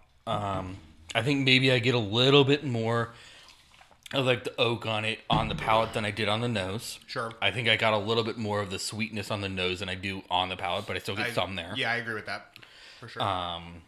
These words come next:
Speaker 1: you know, other than that, I mean,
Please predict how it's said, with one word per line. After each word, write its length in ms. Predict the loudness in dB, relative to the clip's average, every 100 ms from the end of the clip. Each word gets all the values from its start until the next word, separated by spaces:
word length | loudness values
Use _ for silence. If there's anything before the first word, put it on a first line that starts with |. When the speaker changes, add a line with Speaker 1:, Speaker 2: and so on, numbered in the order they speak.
| _ _ _ _ _ _ _ _ _ _ _ _ _ _ _ _ _ _ -20 _ _
Speaker 1:
you 140 | -2 0
know, 160 | 2
other 160 | 2 0
than 100 | 0
that, 160 | 0 0
I 60 |
mean, 280 | 0 -2 -6